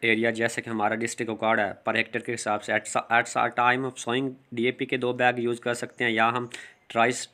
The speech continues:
ट्रिपल सल्फेट और पोटाश के दो बैग और, अ, वन पॉइंट थ्री ओवर बैग यूरिया के यूज़ कर सकते हैं,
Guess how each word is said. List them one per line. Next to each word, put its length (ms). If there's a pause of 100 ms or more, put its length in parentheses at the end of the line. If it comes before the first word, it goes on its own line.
(120)
ट्रिपल 300
सल्फेट 380
और 60
पोटाश 320
के 120
दो 160
बैग 280
और, 120
अ, 720
वन 220
पॉइंट 260
थ्री 200
ओवर 200
बैग 340
यूरिया 380
के 120
यूज़ 180
कर 140
सकते 300
हैं, 200